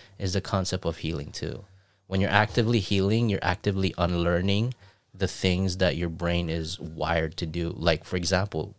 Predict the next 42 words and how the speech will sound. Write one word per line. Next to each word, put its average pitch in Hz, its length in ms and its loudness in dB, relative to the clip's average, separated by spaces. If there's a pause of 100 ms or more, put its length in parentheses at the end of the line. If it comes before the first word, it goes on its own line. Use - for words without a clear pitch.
(120)
you 95 100 -4
said 82 220 2
triggers, - 460 -4
right? 85 260 -2
Know 95 160 2
your 131 140 -2
triggers. - 540 -8 (1160)
A 98 60 -8
process 151 480 8
of 113 200 8
knowing 120 320 8
your 98 100 4
triggers, 135 440 2
you 98 100 0
have 139 120 -2
to - 80 -4
go 87 140 -2
back - 640 -4 (440)
and 92 220 0
see, 113 400 2
like, 87 320 0
"Oh, 104 300 2 (180)
this, - 200 0
this - 200 -6
shit - 200 0
has 87 120 -4
been 90 200 -10 (180)
hindering 127 480 2
me 80 100 -4
for - 220 -12
a 69 80 -6
long 98 400 0
time. - 420 -2 (440)
What 156 300 6
should 143 300 6
I 107 160 10
do 95 480 6 (160)
to 90 460 2 (840)
get 104 140 8
rid 123 160 6
of 104 160 4
it?" 76 120 -2